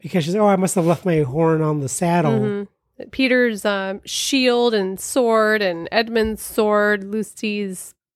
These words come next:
Speaker 1: dagger and her little fire flower water.
Speaker 2: Which is still good, I guess.
Speaker 1: It brings people back from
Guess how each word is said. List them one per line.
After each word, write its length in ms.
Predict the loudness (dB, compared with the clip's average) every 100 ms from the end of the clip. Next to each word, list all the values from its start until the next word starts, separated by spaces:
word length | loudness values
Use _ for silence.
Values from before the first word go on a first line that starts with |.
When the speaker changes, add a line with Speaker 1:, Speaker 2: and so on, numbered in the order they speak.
| _ -4
Speaker 1:
dagger 440 | -2 0 2 4
and 120 | 4 2
her 120 | 0
little 300 | 0 2 0 -2
fire 440 | -2 2 4 2
flower 400 | 2 0 2 4
water. 460 | 4 2 2 -4 -6
Speaker 2:
Which 380 | -8 -8 -8 -12 -8
is 160 | -8
still 280 | -6 -4 -4
good, 300 | 0 -2 -2 _ _ _ _ _ _ _ _ _ _ _ _ _
I 60 | -14
guess. 140 | -12 -14 _ _ _ _ _ _ _ _
Speaker 1:
It 300 | -2 -2 -2
brings 320 | 0 2 2 0
people 440 | 0 2 0 -4 _ _ _ _ _ _ _ _ _ _ -6
back 320 | -4 -2 -6
from 440 | -6 -2 -2 -2